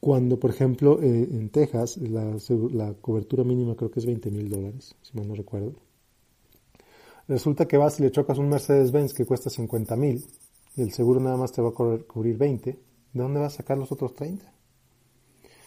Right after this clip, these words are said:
Entonces, ten un seguro de auto adecuado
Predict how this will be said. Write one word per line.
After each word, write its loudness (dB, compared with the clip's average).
Entonces, -2
ten 4
un 2
seguro 2
de 4
auto 2
adecuado 0